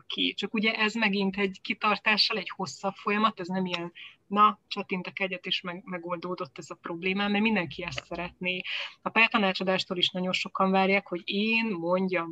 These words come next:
meg, vagy hát a rendszer mondja meg azt az egyetlen egy biztosan nagyon jó, optimális, legoptimálisabb lehetőséget az életemben, hogy nekem ez az utam, nekem akkor ezt kell így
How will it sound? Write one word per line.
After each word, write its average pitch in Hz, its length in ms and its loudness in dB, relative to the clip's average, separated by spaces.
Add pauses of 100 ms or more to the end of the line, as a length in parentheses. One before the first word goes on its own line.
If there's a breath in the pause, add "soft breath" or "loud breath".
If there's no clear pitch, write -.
meg, 196 360 2
vagy 190 140 -2
hát - 200 -16
a - 180 -8
rendszer 185 580 -2
mondja 175 380 -4
meg 190 260 2
azt - 180 -6
az 160 120 -20
egyetlen 196 640 2
egy 196 340 0
biztosan 208 720 0
nagyon 185 400 2
jó, 190 340 4 (460 loud breath)
optimális, 180 880 0 (440)
legoptimálisabb 180 1080 2
lehetőséget - 720 -2
az 143 120 -14
életemben, 180 800 2 (200)
hogy 170 160 -2
nekem 175 460 -2
ez 160 200 -12
az 147 140 -14
utam, 180 500 -10 (160)
nekem 185 360 -2
akkor 175 400 -2
ezt 175 380 -4
kell 170 440 0
így 175 400 -8